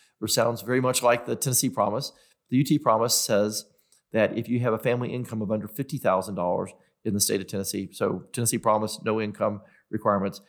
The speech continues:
At U T, if you have a family income of under fifty thousand, which, by the way, the median household income in the state of Tennessee is forty-eight thousand, so over half the population of the state of Tennessee. Um, if you have that income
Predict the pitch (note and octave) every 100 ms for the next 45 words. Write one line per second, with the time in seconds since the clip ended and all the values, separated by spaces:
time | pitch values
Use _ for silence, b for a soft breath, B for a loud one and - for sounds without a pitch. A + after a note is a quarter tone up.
0 | b b - G#2+ A#2 B2 A2 G#2 - G#2+
1 | G#2+ G#2+ A2+ A2+ G#2+ G#2+ G#2+ G#2+ A2+ G#2
2 | A2 G#2+ G#2 F#2+ G2 A2+ - C3 B2 A2
3 | G#2 G#2+ b b b - A2 A#2+ A2+ A2+
4 | G#2 G#2+ A2 G#2 G#2 G2+ G2+ G#2+ G2 A2
5 | A2 G#2+ G#2 - G#2+ G#2 G2+ G2 F#2 F#2+
6 | F#2 - _ - A#2 G2 - A#2+ - -
7 | A#2 A#2 A2 A2 - G2 F#2 - G#2 -
8 | G#2 F#2 - F#2 B B B B B -
9 | A2+ A#2+ A2 G#2+ G2+ - A2+ A2 A#2+ A#2+
10 | - A#2+ G#2+ A2 A2